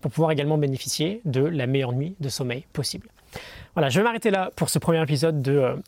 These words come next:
Coaché par les pros. J'en ai littéralement une trentaine, voire plus à te partager.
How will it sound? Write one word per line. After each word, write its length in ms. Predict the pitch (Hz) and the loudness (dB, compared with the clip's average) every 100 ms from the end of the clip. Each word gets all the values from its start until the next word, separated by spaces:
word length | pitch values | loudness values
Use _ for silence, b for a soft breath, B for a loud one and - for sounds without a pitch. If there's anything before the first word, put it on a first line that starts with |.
| - | 0
Coaché 300 | 208 - 190 | 0 2 2
par 160 | 160 123 | 2 -2
les 100 | 127 | -2
pros. 420 | - 170 196 220 | 2 4 4 2
J'en 120 | 226 135 | 0 2
ai 40 | |
littéralement 420 | 139 147 135 147 | 2 2 2 2
une 80 | 131 | 0
trentaine, 600 | - 185 180 185 185 180 - | 0 0 2 2 2 0 0
voire 320 | 156 127 165 | 0 2 0
plus 280 | - 180 165 | 0 0 2
à 40 | 139 | 0
te 100 | 131 | 0
partager. 560 | 135 - 131 135 220 | -2 0 2 2 0